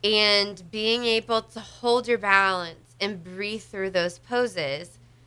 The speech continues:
that's what being able to stay on your path and not allow distractions to pull you in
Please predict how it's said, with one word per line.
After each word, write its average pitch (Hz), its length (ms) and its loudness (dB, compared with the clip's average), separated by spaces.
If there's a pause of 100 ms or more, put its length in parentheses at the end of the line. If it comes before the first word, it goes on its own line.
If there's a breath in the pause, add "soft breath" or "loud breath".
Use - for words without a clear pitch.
(680 soft breath)
that's 202 580 6
what 202 320 0
being 202 340 -4
able 185 300 -2
to 185 160 -16
stay 185 380 2
on 175 240 -2
your 214 220 2
path 165 760 -2
and 196 200 -6
not 190 280 4
allow 175 380 2
distractions 175 880 -6
to 190 100 -12
pull 196 340 -6
you 190 280 -2
in 170 160 -6